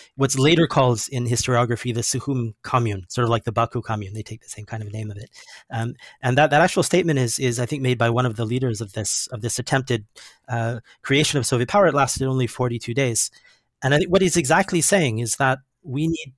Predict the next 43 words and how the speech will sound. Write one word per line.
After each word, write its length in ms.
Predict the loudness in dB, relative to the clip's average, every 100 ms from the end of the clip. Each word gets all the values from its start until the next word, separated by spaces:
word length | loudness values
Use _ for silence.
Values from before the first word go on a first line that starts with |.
| -4
this 160 | -2
kind 180 | 0 -2
of 80 | 0
nationality 460 | -2 0 0 0 -2
policy. 420 | -4 -4 -8 -10
The, 120 | -2
the, 120 | -2 0
one 160 | 2 4
of 80 |
the 80 | 4
reasons 400 | 4 4 2 2
we 120 | -2
failed 380 | 2 2 2 -2 _ _ _ _
is 120 | -2
that 160 | 0 2
we 100 | 4
were 220 | 4 4
unable 360 | 4 4 4 0
to 100 | -2
unify, 440 | -2 -2 0 0
we 140 | 2 0
were 140 | 0
unable 380 | 0 0 0 -2
to 100 | -4
present 360 | -4 -2 -4 -4
this, 340 | -4 -4 -6 _ _ _
uh, 180 | -4 -2 0
in 100 | 2
a 80 |
way 100 | 4
that's 220 | 4 4 2
understandable 560 | 0 0 0 0 -2
to 240 | 0 0 0
that 320 | 2 0 0 -4
ethnic 320 | -4 -4 -6
group 220 | -4 -4
which 120 | -6
is, 280 | -6 -8 -6
which 180 | -6 -4
is 120 | -6
supporting 360 | -6 -6 -8 -8
us 140 | -8
most. 340 | -10 -10 -14